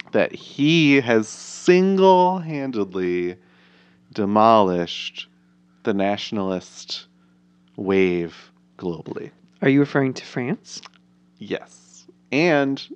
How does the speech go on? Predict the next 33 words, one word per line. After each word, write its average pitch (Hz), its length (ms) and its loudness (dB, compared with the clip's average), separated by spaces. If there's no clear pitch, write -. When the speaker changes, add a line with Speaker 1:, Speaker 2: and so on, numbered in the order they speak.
Speaker 1:
the 110 120 -4
Netherlands 175 800 0
and 117 440 0
Speaker 2:
Oh, - 20 2
yeah. 214 400 2
Speaker 1:
Australia? 175 680 -2
Speaker 2:
Yeah, 190 120 6
yeah, 220 140 6
yeah. 196 300 2
Speaker 1:
Uh, 117 300 4
the 110 80 0
Netherlands 151 380 2
and 143 100 4
Australia, 131 800 0
I 113 80 -2
don't 107 100 -2
know 92 100 -2
if 90 80 -8
it's 90 120 -6
Australia, 90 400 -8
but 104 160 -4
some 156 160 -2
other 127 180 4
country, 131 420 0
<laughs> - 540 -16
both 143 720 4
recently 123 400 -2
had 120 140 2
elections 113 500 0
where 98 280 0
they're, 98 500 -2
like, 95 240 -6
Trump, 92 420 -4